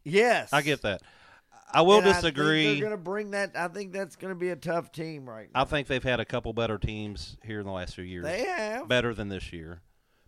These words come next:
Speaker 2: But a lot of it has to do with parity, too.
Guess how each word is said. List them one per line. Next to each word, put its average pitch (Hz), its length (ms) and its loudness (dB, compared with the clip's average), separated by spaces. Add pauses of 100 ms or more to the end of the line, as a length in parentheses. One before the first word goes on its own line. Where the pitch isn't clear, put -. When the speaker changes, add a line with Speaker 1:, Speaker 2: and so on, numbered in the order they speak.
Speaker 2:
But 139 260 2 (120)
a 135 120 -2
lot 147 220 4
of 156 100 0
it 135 80 0
has 127 220 -4
to - 80 -12
do 110 160 -6
with 101 120 -6
parity, 104 440 -4
too. 92 380 -8